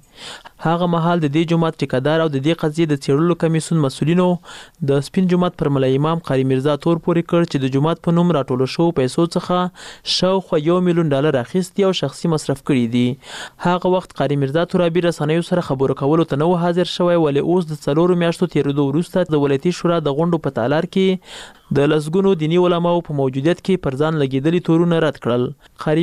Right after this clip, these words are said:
میرزا ترابي وویل، د سپین جومات جوړېدو لپاره راټولې شوې ټولې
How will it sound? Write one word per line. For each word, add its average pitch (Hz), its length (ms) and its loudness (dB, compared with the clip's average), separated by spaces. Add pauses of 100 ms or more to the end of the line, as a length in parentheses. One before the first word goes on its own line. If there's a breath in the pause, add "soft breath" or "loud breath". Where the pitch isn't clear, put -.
میرزا 170 300 2
ترابي 156 320 0
وویل، 175 400 2
د 156 100 0
سپین 185 240 0
جومات 175 300 2
جوړېدو 143 400 2
لپاره 170 340 0
راټولې 139 380 -2
شوې 156 260 2
ټولې 170 200 2